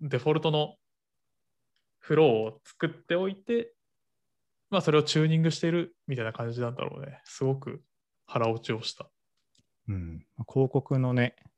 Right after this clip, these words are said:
Speaker 2: エービーテストみたいな感じで、何変え、ここをこの表現に変えるとこれだけ、あの、ケーピーアイ変わりましたっていうところがね、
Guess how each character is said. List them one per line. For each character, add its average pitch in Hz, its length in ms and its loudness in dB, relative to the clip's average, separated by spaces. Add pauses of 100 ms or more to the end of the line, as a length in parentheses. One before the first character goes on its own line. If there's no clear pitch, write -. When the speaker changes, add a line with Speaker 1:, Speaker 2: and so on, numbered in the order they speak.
(120)
Speaker 2:
エ 131 120 0
ー 120 40 2
ビ 117 140 4
ー - 20 0
テ 120 120 0
ス - 80 -6
ト - 120 -4
み 90 120 -2
た 85 120 -6
い 82 60 -6
な 85 120 -6
感 85 240 -4
じ 85 140 -10
で、 85 220 -6 (340)
何 117 300 2
変 92 120 -4
え、 92 220 -6
こ 113 120 -8
こ 131 300 4
を 123 60 0
こ - 160 -6
の 127 200 0
表 123 280 2
現 107 80 6
に 90 140 0
変 95 160 0
え 101 60 0
る 107 100 0
と 90 280 -2
こ - 120 -8
れ 92 100 2
だ 92 120 0
け、 - 360 0 (800)
あ 82 120 -4
の、 80 260 -8 (120)
ケ 104 120 -4
ー 95 40 -4
ピ 98 80 -2
ー - 40 2
ア - 20 -4
イ - 40 -4
変 - 100 -12
わ 90 120 0
り 92 120 2
ま 98 120 4
し - 120 -2
た 80 200 -2
っ - 120 -10
て 80 100 -4
い 78 40 0
う 78 40 -8
と 92 140 -4
こ 87 100 -2
ろ 82 80 -2
が 78 100 -4
ね、 80 140 -6